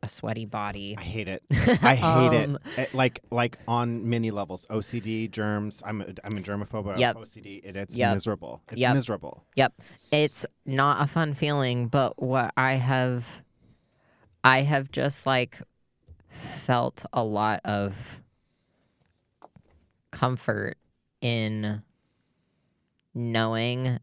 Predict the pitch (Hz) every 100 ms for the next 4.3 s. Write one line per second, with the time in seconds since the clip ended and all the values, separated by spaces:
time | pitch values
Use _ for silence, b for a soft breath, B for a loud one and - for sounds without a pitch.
0 | - 120 110 104 113 - - 117 110 120
1 | 110 120 113 113 110 117 107 107 110 101
2 | 95 - - 101 95 - - 104 98 98
3 | - - 101 95 101 - 107 95 80 -
4 | - - -